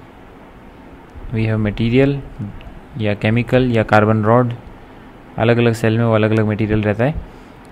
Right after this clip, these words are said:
तो जब चार्जेस इसके अंदर से फ्लो करके जा रहे हैं, then also they will experience some resistance, उनका फ्लो जो होगा वो ऑब्स्ट्रक्ट होगा, उनको रेजिस्टेंस फील होगा।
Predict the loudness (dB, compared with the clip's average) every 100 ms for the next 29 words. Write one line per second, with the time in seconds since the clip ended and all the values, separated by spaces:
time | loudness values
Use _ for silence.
0 | -8 -2 4 4 4 4 4 4 2 2
1 | 0 0 2 2 2 0 0 0 0 0
2 | 0 2 2 2 0 0 -2 -10 -18 -20
3 | -20 -20 -14 -8 -2 2 2 4 4 2
4 | 2 4 4 4 0 0 2 2 0 -2
5 | -8 -4 -2 2 0 0 -4 -2 -2 -2
6 | -2 0 0 -4 -20 -20 -20 -20 -12 -6
7 | -2 0 0 2 2 4 4 4 4 4
8 | 6 4 4 0 2 2 4 0 -2 -16
9 | -18 -14 -8 -4 2 4 4 0 -4 -2
10 | -2 -4 -2 2 4 4 2